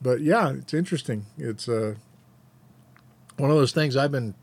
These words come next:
reading about my whole life and, and was kind of fascinated in it. My, uh, my minor in college was anthropology, which is a discipline,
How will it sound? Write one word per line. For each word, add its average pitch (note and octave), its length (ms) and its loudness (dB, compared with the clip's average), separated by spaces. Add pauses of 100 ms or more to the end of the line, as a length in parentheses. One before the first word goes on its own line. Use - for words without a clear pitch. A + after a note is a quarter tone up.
reading C3+ 440 2
about C3+ 260 0
my B2+ 140 -8
whole C3 300 -2
life A#2+ 520 0
and, G#2 340 -8
and A2+ 220 -8
was G#2+ 140 -10
kind A#2+ 240 -8
of G#2 80 -12
fascinated B2 720 -8
in A2+ 120 -6
it. C3+ 140 -10 (720)
My, B2 400 0
uh, A2 220 -4 (1200)
my C3 220 0
minor B2+ 720 -2
in A#2 260 -6
college B2 580 0
was A2 160 -4
anthropology, G#2+ 840 -4 (840)
which A#2 640 -4
is B2 300 -2
a A2+ 40 -2
discipline, A2 840 -4